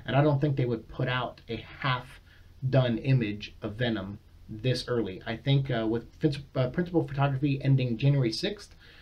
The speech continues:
uh, not February second, like a lot of people are reporting, Atlanta Filming was like, "Hey, look, it's actually January twenty-sixth is when they're gonna stop principal photography."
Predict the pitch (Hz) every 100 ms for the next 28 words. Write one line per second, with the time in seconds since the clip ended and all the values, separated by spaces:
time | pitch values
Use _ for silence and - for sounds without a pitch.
0 | - 117 110 110 143 139 156 139 139 135
1 | 139 139 185 135 117 120 123 135 127 123
2 | 117 - 131 147 180 175 - 113 135 131
3 | 135 131 123 120 113 113 110 139 139 147
4 | 139 - - 131 135 123 123 120 113 110
5 | 110 - 202 - - - - 131 127 127
6 | 120 113 - - - 123 - - - -
7 | 165 147 135 131 123 117 131 127